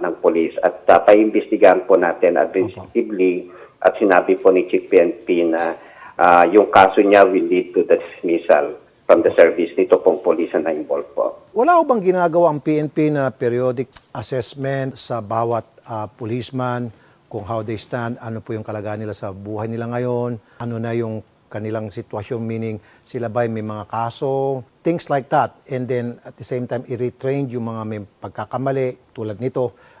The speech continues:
Speaker 2: ah, palaging papaalala sa kanila, ito yung rules of engagement. Pag meron kayo nakikitang, ah, suspect, ganito dapat na maging actuation ninyo, paano mag-arrest, et cetera, et cetera.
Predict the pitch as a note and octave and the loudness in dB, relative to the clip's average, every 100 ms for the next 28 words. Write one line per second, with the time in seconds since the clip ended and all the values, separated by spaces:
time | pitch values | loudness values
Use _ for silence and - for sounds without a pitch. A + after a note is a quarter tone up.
0 | _ - - A#2 A2 A2+ A#2+ A#2+ A#2 A2 | _ -16 -8 -6 -6 -8 -10 -8 -6 -6
1 | A#2 B2 B2+ A2+ G#2 A#2 A2 G#2+ - G#2 | -8 -8 -6 -6 -8 -8 -8 -10 -10 -10
2 | A2+ B2+ - B2+ A#2+ _ _ _ - F#2+ | -6 -6 -6 -8 -8 _ _ _ -14 -8
3 | A2 A2+ - A2+ G#2+ F#2+ A2 A#2 G#2+ - | -6 -6 -4 -6 -6 -10 -10 -8 -10 -14
4 | D3 A#2+ G#2+ G2+ - B2+ - C3+ A2+ _ | -16 -10 -8 -8 -6 -6 -6 -6 -6 _
5 | B2 G#2+ A2 G2+ G#2+ A#2 G#2 G2+ A2 G2+ | -12 -10 -10 -10 -10 -12 -14 -10 -10 -10
6 | A#2+ A2+ B2 C#3 C3+ B2+ - _ - G#2+ | -10 -8 -6 -4 -2 -4 -6 _ -12 -10
7 | A2 A2+ A#2 A#2+ B2 - - A2+ A#2+ G#2+ | -8 -10 -8 -4 -4 -4 -10 -10 -10 -8
8 | C3 C3 A#2 | -8 -6 -8